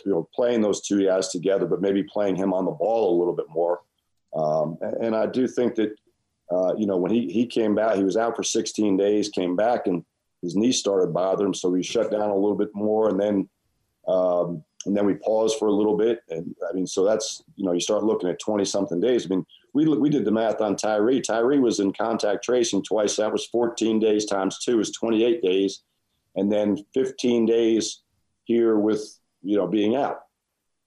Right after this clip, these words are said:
So you think about that during the season, guys. I mean, you know, that's, that's a lot of days to be quarantined. And I don't, I'm, I'm not the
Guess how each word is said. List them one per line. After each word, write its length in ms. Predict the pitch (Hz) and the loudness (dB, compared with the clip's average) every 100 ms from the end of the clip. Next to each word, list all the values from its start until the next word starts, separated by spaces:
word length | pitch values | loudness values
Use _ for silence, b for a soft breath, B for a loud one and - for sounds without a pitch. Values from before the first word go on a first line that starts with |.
| _ | _
So 120 | - | -2
you 160 | 98 143 | 2 2
think 240 | 147 139 | 2 0
about 280 | 113 107 107 | 2 0 2
that 160 | 110 101 | 0 0
during 200 | 104 87 | 0 0
the 60 | |
season, 420 | 78 139 113 - - | 0 2 0 -2 -8
guys. 420 | 71 - - - _ _ | -8 -8 -14 -20 _ _
I 40 | |
mean, 340 | 85 87 82 85 | -8 -6 -6 -10
you 80 | - | -8
know, 120 | 82 | -4
that's, 220 | 87 104 - | -2 -2 -4
that's 200 | 113 95 | -4 0
a 20 | |
lot 200 | 104 107 | 0 0
of 80 | 95 | 2
days 220 | 113 101 | 2 0
to 80 | - | -2
be 80 | |
quarantined. 680 | 113 101 104 82 71 73 69 | -4 -2 -2 -2 -4 -6 -8
And 160 | 80 76 - _ _ _ | -8 -10 -12 _ _ _
I 100 | - | -4
don't, 200 | 107 117 | -2 0
I'm, 220 | 104 107 104 | -2 -2 0
I'm 120 | 120 | 0
not 200 | 117 - | 0 0
the 180 | 104 | -2